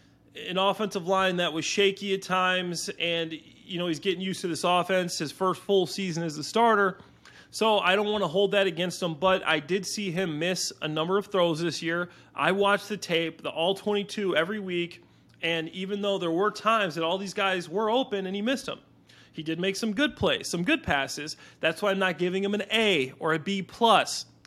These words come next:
because he still has to improve, I think he can, in his pass game. He's gotta improve in his fundamentals, and he's gotta be better at that. Obviously, he can do all the things, the explosive things,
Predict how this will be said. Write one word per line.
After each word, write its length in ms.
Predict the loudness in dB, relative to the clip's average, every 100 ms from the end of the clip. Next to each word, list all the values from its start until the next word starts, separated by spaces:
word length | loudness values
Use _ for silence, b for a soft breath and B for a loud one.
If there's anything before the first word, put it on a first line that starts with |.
| -6
because 140 | -4
he 60 | -4
still 360 | -6 -2 0 2
has 260 | 2 0
to 140 | -2 -4
improve, 600 | -4 -4 -2 0 0 0
I 100 | -2
think 180 | -2 -6
he 100 | -6
can, 440 | -2 0 0 -2 B B B B -4
in 140 | 0
his 120 | 0
pass 380 | 0 2 2 2
game. 340 | -2 -6 -6 -10 _ _ _
He's 100 | -12
gotta 280 | -2 0 0
improve 600 | -4 -4 -2 0 -2 -6 -14 b b
in 140 | -4 -2
his 120 | 0
fundamentals, 680 | 2 2 4 4 4 2 0
and 80 | -2
he's 100 | 2
gotta 200 | 2 2
be 80 |
better 300 | 0 2 2
at 120 | 0 2
that. 300 | 2 2 -4 -20 -14 -2
Obviously, 360 | 0 0 -2
he 100 | -4
can 160 | -2 -2
do 200 | 0 2
all 160 | 2 2
the 80 |
things, 400 | -2 -2 0 -2
the 60 | -4
explosive 520 | -6 0 0 0 -4
things, 340 | 0 0 0